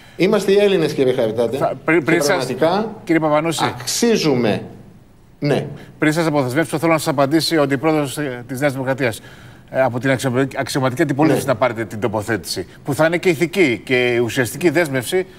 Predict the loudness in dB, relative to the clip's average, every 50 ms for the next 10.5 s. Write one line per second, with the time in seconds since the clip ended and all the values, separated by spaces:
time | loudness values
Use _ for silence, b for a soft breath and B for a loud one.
0 | B B B 0 2 2 0 0 0 -2 -2 0 0 2 2 2 2 2 B B
1 | B B -4 -2 -2 -2 -2 -2 -2 0 0 -2 0 0 0 0 2 2 2 2
2 | 2 0 -2 -4 -2 -2 -2 -2 -2 -2 -2 0 2 2 2 2 0 -2 -4 -2
3 | 0 0 0 -2 -4 -6 -4 -2 0 0 0 0 0 0 -2 -4 -6 -6 -6 -4
4 | -4 -4 -4 -4 -2 0 -2 -2 -2 -8 B B B B B -4 0 0 0 2
5 | 2 0 0 -2 -6 -6 -2 -2 -2 -2 0 0 2 2 4 2 2 2 2 2
6 | 2 2 2 2 2 0 -4 -2 0 2 2 2 2 0 2 2 4 4 4 4
7 | 4 4 2 2 4 4 2 2 2 0 0 0 0 0 0 -2 -2 0 0 2
8 | 2 4 4 2 2 0 -2 -2 -2 0 0 2 2 2 2 2 2 2 2 0
9 | -2 0 0 0 0 0 0 0 -2 -6 -6 -10 -14 -10 -4 0 2 2 4 4
10 | 2 2 2 2 0 -2 -6 -8 -8 -8